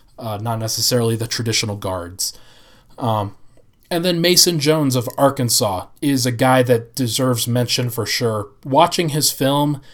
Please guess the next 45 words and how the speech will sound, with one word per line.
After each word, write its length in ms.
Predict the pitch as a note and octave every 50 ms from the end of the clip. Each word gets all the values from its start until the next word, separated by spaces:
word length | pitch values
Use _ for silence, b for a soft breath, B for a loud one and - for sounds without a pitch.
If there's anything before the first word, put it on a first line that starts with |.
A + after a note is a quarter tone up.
| b b b b b b b b b b _
he 220 | - - - E3+
gets 320 | D#3 - - E3 E3 - -
to 120 | - F#3+
the 120 | E3 D#3+ C#3+
rim 320 | B2+ B2 C3+ C#3+ D3 D3
a 60 | C#3
ton. 420 | C#3 - - - D3+ C#3+ C#3 C#3+ C#3
He 160 | B2 - C3+
gets 320 | A#2 A2+ C#3+ C#3 - -
to 100 | - C#3+
the 80 | B2 B2
free 220 | A#2+ - D3 C3+
throw 220 | C3+ - - C#3 C3+
line 240 | C3 C3 C3 C3
a 40 | B2+
ton. 380 | B2 - - - C3+ B2+ B2+ B2+
He's 220 | B2 B2 A#2+ A2+
a 40 | A#2+
skilled 520 | - - - - - C#3+ C#3 C3+ C3+ -
three-level 500 | - - B2 C3 C3+ C3+ C3 C3 B2 B2
scorer 440 | A2+ - - - B2 A#2+ B2 B2 B2
who 120 | B2 B2 A2+
can 140 | - A#2
hit 160 | A#2 A2+ - -
step 360 | - - - D3 C3+ - -
backs, 380 | - C3 C3 C3 B2 - -
who 80 | - A#2+
can 240 | A2 - A#2 G2 b b b b b b b
shoot 260 | - - - D3+ C#3+
off 220 | D3+ C#3+ C3 -
the 80 | - C3
dribble, 500 | A#2 A#2+ B2 B2+ B2 C3 B2+ B2+ B2+ B2
who 180 | - - A#2+ A2+
can, 460 | - - - A2+ G#2 G2 G2 G2 b b b b b b b b b b b -
uh, 280 | - A2+ G#2+ G#2 G2 G2 - -
catch 260 | - - D#3 D3 -
and 140 | - C3+ B2+
shoot 260 | - - C#3+ C#3 C#3
with 200 | - C3+ B2 A#2+
a 80 | B2+ A2+
reckless 560 | G#2+ A2 B2+ B2+ B2 B2 - C3+ A#2+ - -
abandon. 640 | B2 G#2+ A#2+ A#2 A#2 A#2+ A#2+ A#2 A#2+ A2+ A2 A2 b b b b b b b b b b b b _ _ - _ _ _ _
He's 400 | - - - - F3 F#3 F3+ D#3
a 60 | F3
guy, 600 | E3 D3 D#3 D#3 D#3 D3+ D#3 D#3 D3+ D3 D3 C#3